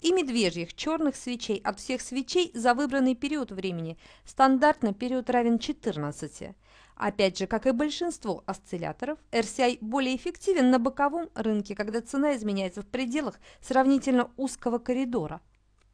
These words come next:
R C I строится на отдельном графике под ценовым графиком и имеет свою собственную шкалу, номинированную от нуля до ста. Зоной перекупленности актива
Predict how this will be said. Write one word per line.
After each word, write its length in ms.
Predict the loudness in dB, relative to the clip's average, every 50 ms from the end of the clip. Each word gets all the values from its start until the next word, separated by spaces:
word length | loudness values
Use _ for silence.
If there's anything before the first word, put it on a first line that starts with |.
| _ _ _ _ _ _ _ _ _ _
R 120 | 2 2 2
C 140 | 2 2 2
I 140 | 2 2
строится 440 | 0 0 2 4 4 4 2 2 2 4
на 120 | 6 6
отдельном 420 | 4 4 2 2 2 2 2 2
графике 520 | 4 4 6 4 4 4 0 -8 -8 -8 -8
под 280 | -6 -4 -4 -4 -4
ценовым 460 | -4 -4 0 0 0 2 2 0 0 0
графиком 560 | 0 0 -2 -2 -4 -6 -6 -6 -6 -6 -2 2
и 100 | 4 4
имеет 320 | 4 4 2 0 -2 -2
свою 220 | -2 0 0 0 0
собственную 580 | 0 -2 -4 -4 -4 -4 -2 -2 0 0 0
шкалу, 480 | -2 -2 0 2 2 2 2 2 0 0 2
номинированную 840 | 4 6 6 6 6 6 6 4 4 2 2 2 2 2 2 0 -2 -4
от 280 | -2 -2 -2 -2 -2
нуля 440 | -2 -2 0 0 0 0 0 -2 -4 -8 _ _ _ _ _ _ _ _ -10
до 380 | -8 -4 0 0 2 0 0 -4 _
ста. 400 | -18 -18 -10 -6 -4 -4 -4 -6 -10 _ _ _ _ _ _ _ _ _ _ _ _ _ -20 -20 -16 -10
Зоной 400 | -8 -4 0 2 4 4 4 4
перекупленности 920 | 4 4 2 4 4 2 0 -2 -8 -6 -4 -2 -2 -2 -2 -4 -4 -4
актива 540 | -4 -4 -4 -8 -12 -10 -8 -6 -6 -6 -8